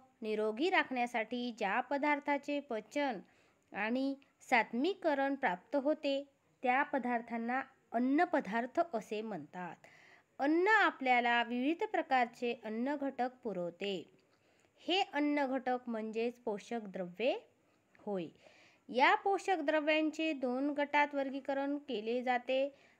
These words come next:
बृहत पोषक द्रव्ये आणि सूक्ष्म पोषक द्रव्ये. कर्बोदके, प्रथिने व स्निग्ध पदार्थ यांची शरीराला मोठ्या प्रमाणात आवश्यकता असते, तर खनिजे, क्षार व जीवनसत्वे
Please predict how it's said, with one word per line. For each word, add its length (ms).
बृहत 340
पोषक 320
द्रव्ये 500
आणि 380
सूक्ष्म 540
पोषक 420
द्रव्ये. 600
कर्बोदके, 760
प्रथिने 720
व 200
स्निग्ध 440
पदार्थ 460
यांची 420
शरीराला 560
मोठ्या 380
प्रमाणात 640
आवश्यकता 540
असते, 480
तर 220
खनिजे, 480
क्षार 380
व 140
जीवनसत्वे 880